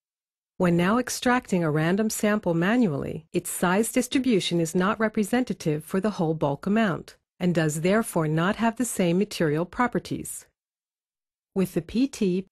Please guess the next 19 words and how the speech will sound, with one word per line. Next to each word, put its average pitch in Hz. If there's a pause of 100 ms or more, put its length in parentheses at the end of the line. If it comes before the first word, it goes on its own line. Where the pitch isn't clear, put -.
(120)
P 226
K, 170
and 165
R 156
T 233
sample 208
splitters, 156 (280)
Roech 160
offers 208
a 208
comprehensive 233
range 220
of 175
sample 180
dividers 208
which -
fulfill 175
these 208
requirements. 180